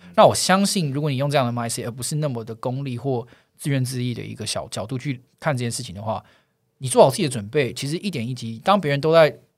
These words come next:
Speaker 2: 自怨自艾或是耍废的时候，其实你有多做这些事情，你的 skill set，你的技能包括从一定会开始被越来越多的人看到。第一个 project 可能有两个人看到，
Speaker 1: 嗯。
Speaker 2: 这两个人开始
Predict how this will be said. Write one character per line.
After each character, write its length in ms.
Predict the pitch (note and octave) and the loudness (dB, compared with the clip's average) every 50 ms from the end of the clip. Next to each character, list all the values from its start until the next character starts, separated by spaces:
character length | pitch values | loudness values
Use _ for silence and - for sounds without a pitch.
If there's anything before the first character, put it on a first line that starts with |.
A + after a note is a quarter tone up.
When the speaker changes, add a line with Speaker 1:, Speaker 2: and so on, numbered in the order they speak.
| _ _ _ | _ _ _
Speaker 2:
自 120 | - - E3 | -6 -2 0
怨 140 | D#3+ D3+ C#3 | 0 0 0
自 140 | B2+ D#3 | -2 -2
艾 80 | C#3+ C3 | -2 -2
或 80 | C3+ C3 | -2 -2
是 80 | C3 | -2
耍 180 | C3+ - A2 F#2+ | -4 -4 -6 -6
废 220 | - - A#2+ A2 | -8 -8 -8 -8
的 40 | G2+ | -8
时 140 | G2+ - A2 | -8 -8 -10
候， 80 | A2 | -10
其 80 | A2 - | -8 -6
实 80 | C#3+ D3 | -6 -4
你 80 | E3 | -2
有 140 | F3 C3+ A2+ | -2 -2 -2
多 180 | A#2 C#3 C3+ C3+ | -2 -4 -2 -2
做 100 | C#3+ C3 | -2 -4
这 80 | A#2+ | -4
些 80 | B2+ B2 | -4 -4
事 140 | A#2+ B2 B2 | -6 -6 -8
情， 160 | G#2+ G2+ A2 | -8 -8 -8
你 100 | A2 A2 | -8 -8
的 220 | G#2 A2 G#2 G#2 - | -8 -10 -12 -12 -10
skill 280 | - - - - C#3 C3+ | -10 -8 -4 -4 -2 -2
set， 240 | C#3 - - B2+ A2 | -2 -2 -4 -4 -4
你 100 | A2 A2 | -6 -6
的 40 | A2 | -8
技 180 | G#2+ - E3+ C#3+ | -6 -6 -4 -4
能 140 | A2+ G#2+ | -4 -4
包 140 | A2 A#2 A#2 | -2 -4 -4
括 240 | A#2 - - C#3 A2 | -4 -4 -6 -6 -6
从 240 | A2 - A2 G#2 G#2+ - - - - - - _ | -6 -6 -8 -8 -10 -12 -18 -20 -20 -20 -20 _
一 120 | _ - C#3 | _ -4 0
定 140 | C#3 F#3 F3+ | 2 4 4
会 80 | F3 | 4
开 140 | - E3 D#3+ | 4 2 2
始 120 | D3+ - | 2 0
被 280 | A2+ - D3 C3 B2 A#2+ | -2 0 0 0 0 -2
越 140 | B2 D#3 D3+ | -2 -2 0
来 80 | C3 C3+ | 0 0
越 120 | B2 B2 | 0 -2
多 140 | A2 A#2+ A#2 | -4 -4 -6
的 80 | A2 G2 | -8 -8
人 100 | F2+ F#2+ | -10 -12
看 200 | - - F2 F#2+ | -14 -14 -14 -12
到。 240 | F#2+ G#2+ G2 F#2 F#2 - _ _ _ _ _ _ | -12 -12 -12 -12 -14 -16 _ _ _ _ _ _
第 100 | - G#3+ | -2 -2
一 60 | A3 G3+ | 2 2
个 80 | E3+ | 2
project 280 | - - E3 E3+ C#3+ C3+ | 6 6 6 6 6 4
可 60 | B2 | 0
能 80 | A#2 A#2 | 0 0
有 80 | B2+ | 0
两 160 | B2 A2+ G2+ | -2 -2 -4
个 60 | G2+ G#2 | -6 -8
人 80 | G#2+ | -10
看 180 | A2 A2 A2 G#2 | -10 -10 -10 -8
到， 120 | G#2 A#2+ | -8 -10
Speaker 1:
嗯。 40 | B2+ C3 | -8 -4
Speaker 2:
这 100 | - F3+ | 0 2
两 100 | C#3 B2 | 2 2
个 80 | A#2 | 0
人 80 | A2 A#2 | 0 0
开 140 | C3+ C#3+ C#3 | 0 0 0
始 200 | B2 B2+ A2+ | 0 -2 -8